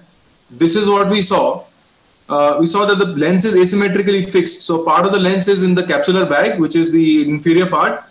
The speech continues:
and a part of the lens is actually in the sulcus. So it, it's a tilted sort of multifocal in the eye. And this patient has come for the other eye surgery,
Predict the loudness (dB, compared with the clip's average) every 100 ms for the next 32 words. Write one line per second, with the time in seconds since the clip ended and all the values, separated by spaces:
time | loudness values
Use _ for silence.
0 | _ _ -6 -2 0 2 2 0 0 0
1 | 0 0 0 0 0 0 2 2 0 0
2 | -2 0 0 0 -4 -2 -4 -2 -4 -2
3 | -4 -4 -4 -2 -2 -2 -2 -2 -2 0
4 | -2 -2 -2 -2 -2 -2 0 0 -2 -6
5 | -12 _ _ _ _ _ _ -6 -4 0
6 | 0 0 -2 -2 -2 -2 0 0 0 0
7 | 0 0 0 -2 0 -2 -4